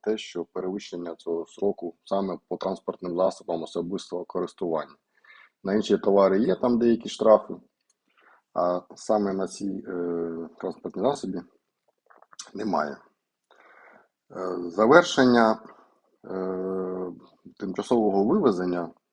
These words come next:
воно завершується зворотним ввезенням. Тобто транспортний засіб перетинає кордон по зеленому коридору вже в Україну. І там не треба ніяк ні оформлювати його,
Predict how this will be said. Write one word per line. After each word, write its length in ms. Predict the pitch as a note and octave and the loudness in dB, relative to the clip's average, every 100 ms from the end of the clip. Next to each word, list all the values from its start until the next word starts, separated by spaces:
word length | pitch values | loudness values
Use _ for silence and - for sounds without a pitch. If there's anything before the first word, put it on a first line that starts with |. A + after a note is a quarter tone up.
| _ _ _ _ _ _ _ - - _ _ _ _ - | _ _ _ _ _ _ _ -18 -18 _ _ _ _ -20
воно 300 | G2 G#2+ C#3+ | -12 -6 2
завершується 800 | G#2+ C#3 C3+ A#2+ G#2+ A2 G2+ F#2+ | 4 4 4 0 0 2 0 0
зворотним 540 | F2+ A2 B2 A2+ G#2 | 2 2 4 2 0
ввезенням. 540 | F#2+ F2+ D2+ D#2 D2+ - _ _ _ _ _ _ - - _ _ _ - | 2 0 0 -6 -10 -14 _ _ _ _ _ _ -20 -20 _ _ _ -6
Тобто 520 | G2 - F#2+ F#2 F#2+ _ - _ _ | -6 -6 -4 -4 -6 _ -20 _ _
транспортний 500 | G#2+ A2 - G2 G2+ | -2 0 -2 -4 2
засіб 340 | B2+ D3 A#2+ - - - _ | 4 4 0 -4 -16 -20 _
перетинає 720 | G2+ F#2+ - G2+ G2+ F#2+ F2+ - | -4 -4 -2 0 2 2 0 -6
кордон 460 | - F#2+ F2+ C3 - | -8 -6 -2 -2 -2
по 180 | - F2+ | -2 0
зеленому 440 | F#2+ G#2 F#2+ F#2 | 2 2 2 -2
коридору 600 | - F2+ F2+ A2 D3 C#3 - _ _ _ - | -4 -4 2 4 4 2 -6 _ _ _ -16
вже 220 | F#2 G2 A#2+ | -6 0 2
в 120 | F#2+ | 0
Україну. 720 | G#2 G#2 G#2+ F2 D#2+ D#2 D2 _ _ _ _ _ _ _ _ _ _ - - - _ - | -2 4 4 2 -2 -6 -12 _ _ _ _ _ _ _ _ _ _ -20 -20 -20 _ -10
І 320 | F#2+ F#2+ F#2+ - | -4 -2 -2 2
там 220 | A#2+ A#2+ | 4 6
не 100 | A#2 | 4
треба 500 | - A#2+ A2+ G#2 G2 | 4 6 6 4 0
ніяк 520 | F#2 F#2 G2 G#2+ G#2 G2+ | -4 -4 -2 0 -2 -2
ні 160 | A2 | -2
оформлювати 800 | A#2+ - G2+ A2 G2+ G2 F#2+ - | -2 -2 0 0 2 0 -2 -4
його, 300 | F#2 F2+ F#2 | -4 -4 -6